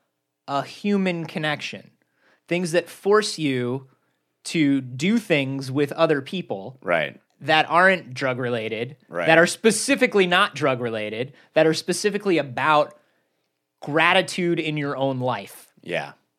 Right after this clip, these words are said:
Speaker 2: Yeah.
Speaker 1: Because the cure is actually happiness, which is, like, the most stupid, muppety
Speaker 2: <laughs>
Speaker 1: fucking conclusion to come to.
Speaker 2: Yeah.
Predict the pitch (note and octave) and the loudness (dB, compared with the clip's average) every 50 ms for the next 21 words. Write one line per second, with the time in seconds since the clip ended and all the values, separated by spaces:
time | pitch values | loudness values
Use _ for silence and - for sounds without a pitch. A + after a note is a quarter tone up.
0 | _ _ _ _ _ _ _ _ _ _ _ G2+ A2+ C#3+ E3+ D#3+ - F3+ - - | _ _ _ _ _ _ _ _ _ _ _ 4 4 4 4 2 -2 -2 2 2
1 | F3+ E3 C#3+ F3 E3 - - - - A#3 G#3+ A3 A3+ A3 A3 G#3 - D3+ D#3+ D#3+ | 2 2 2 -2 -2 -2 -2 6 8 10 12 12 12 12 10 8 4 2 0 2
2 | D#3+ D#3+ D3+ - - C3 B2+ C3 C3 - - C#3+ C3+ C#3 C3+ C3+ C3+ C3 - _ | 2 0 -2 -2 -2 -2 -2 -2 -4 -6 -8 -6 -6 -6 -6 -6 -8 -10 -14 _
3 | - E3 E3 D#3+ - C#3 G#2 G2+ G2 - - - - - - _ C3 C3+ B2+ B2+ | 0 0 0 0 -2 -8 -12 -12 -16 -16 -16 -18 -18 -18 -16 _ -10 -10 -8 -8
4 | B2+ A#2+ - - C3 A#2 A2+ G#2+ A2+ B2 A#2+ A#2 B2+ B2 A#2+ A#2 A#2 - - - | -8 -8 -6 -4 -4 -4 -4 -6 -8 -8 -6 -4 -4 -4 -4 -4 -6 -8 -12 -16
5 | _ - - - - - - D#3+ - D#3+ D3+ C#3+ B2+ B2 B2 B2 B2+ - _ _ | _ -12 -12 -12 -6 -4 -4 -2 0 0 0 0 -2 -4 -8 -12 -14 -18 _ _
6 | _ _ _ - D#3+ D#3 D3+ D3 D#3 D3+ - F3+ D#3 D3 C#3+ C#3 C3+ C3 C3 C3 | _ _ _ -6 -4 0 4 6 6 6 6 2 2 2 0 0 0 -2 -4 2
7 | - - D3 C#3 - C#3+ C#3+ C3 D#3+ D3 C3+ - D3+ D3 C#3+ C3 C#3+ C3 B2 B2 | 4 4 4 4 2 -4 -4 -4 -6 -8 -4 -2 0 0 0 0 -2 -4 -6 0
8 | - D#3+ D3+ C#3+ C#3+ C#3 - - A#2+ A2+ A#2 A#2 A2+ G#2+ G2+ G2 | 2 4 4 4 2 0 0 0 2 2 4 4 4 4 2 0